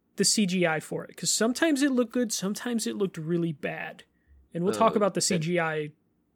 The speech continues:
Speaker 1: on and off throughout this
Speaker 2: C G
Speaker 1: part of the movie.
Speaker 2: So we're only talking C G I of the tiger right now?
Speaker 1: Yeah, yeah.
Speaker 2: Um, it was aight.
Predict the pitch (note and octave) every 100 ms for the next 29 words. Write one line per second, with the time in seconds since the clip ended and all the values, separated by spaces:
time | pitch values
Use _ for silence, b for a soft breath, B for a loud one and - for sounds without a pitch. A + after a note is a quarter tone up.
0 | _ _ _ _ - E3 E3+ D#3 D#3 D3+
1 | - - D#3+ D3+ - - F#3 - - B2
2 | - F#3 E3+ D#3+ D#3+ D#3 D3+ _ _ _
3 | _ _ _ - A2+ A#2 A#2 G#2+ G#2+ G#2
4 | G2 F#2+ - F#2+ F#2 F2+ F2 D#2+ - G2+
5 | G#2 G#2 G#2+ G#2+ A2+ G#2+ - G#3 G#3 E3
6 | D#3 D#3+ D#3 D3+ _ _ _ _ _ _
7 | - G#2 G#2 G#2 G2+ G2 G#2+ _ _ -
8 | A2+ A2 D2 C#2+ C#2+ D#2